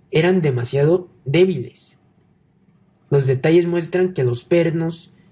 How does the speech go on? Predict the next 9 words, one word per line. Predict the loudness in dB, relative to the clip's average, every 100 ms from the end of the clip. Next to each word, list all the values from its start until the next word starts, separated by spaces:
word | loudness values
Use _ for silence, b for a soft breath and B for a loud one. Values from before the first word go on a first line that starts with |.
| _
se | -2 2 2 2
degollaron, | 0 0 0 2 0 -2 -6 -14 _ _ _
separándose | -4 -2 -2 -2 0 0 0
del | 2 2 2
resto | -2 -4 -2
del | 2 2
acero, | 2 0 0 -2 _ _ _ _ _
y | -2 -2
crearon | 0 2 2 2 0